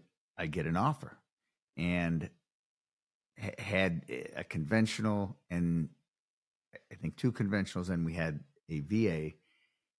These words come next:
and the V A actually won out. It was by far the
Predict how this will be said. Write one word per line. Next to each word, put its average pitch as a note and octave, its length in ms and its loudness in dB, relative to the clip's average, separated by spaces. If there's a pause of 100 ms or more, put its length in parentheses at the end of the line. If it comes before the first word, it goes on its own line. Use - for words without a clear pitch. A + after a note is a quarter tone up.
(120)
and E2+ 300 2
the D#2 60 -2
V A#2 300 4
A F#2+ 320 0 (960)
actually G2+ 680 -2 (200)
won D#2+ 220 2
out. F#2+ 320 0 (100)
It - 140 -10
was E2+ 420 -2 (340)
by F2 220 2
far G#2 440 2
the D2+ 160 -6